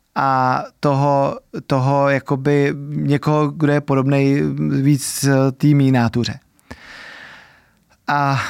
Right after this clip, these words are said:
eh, my jsme vycházeli pryč už potom z toho, toho a bavili jsme se, kdo jo, kdo ne a to. A já jsem furt jako inklinoval víc k tomu jako dravci, ten by to tam srovnal, to by bylo, to by to lítalo, jo, všechno.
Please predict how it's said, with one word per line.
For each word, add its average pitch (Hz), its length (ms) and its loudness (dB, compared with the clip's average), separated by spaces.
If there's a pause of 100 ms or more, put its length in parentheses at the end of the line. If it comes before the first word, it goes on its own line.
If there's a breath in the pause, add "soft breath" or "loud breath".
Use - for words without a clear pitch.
(140 loud breath)
eh, 135 460 0 (1120)
my 147 140 2
jsme 170 160 2
vycházeli 156 1080 2
pryč 131 300 0
už 170 140 -2
potom 160 400 -2
z - 120 -6
toho, 156 300 -2
toho 151 140 -2
a 147 120 0
bavili 143 300 -2
jsme 143 140 -8
se, 143 160 -4
kdo 127 280 -2
jo, 123 300 -2
kdo 123 180 -2
ne 120 260 -4
a 127 60 -6
to. 123 240 -12 (440 loud breath)
A - 20 -2
já 131 160 0
jsem 156 200 0
furt 147 300 -4
jako 165 220 -2
inklinoval 143 580 0
víc 135 220 -2
k - 40 -14
tomu 147 260 0
jako 143 200 0
dravci, 120 440 -2 (140)
ten 117 160 -4
by 117 100 -4
to 117 120 -8
tam 120 220 -2
srovnal, 123 440 -2
to 127 100 -6
by 127 140 -2
bylo, 139 260 0
to 143 120 -4
by 143 120 0
to 156 140 -2
lítalo, 156 500 2
jo, 147 180 4
všechno. 147 400 0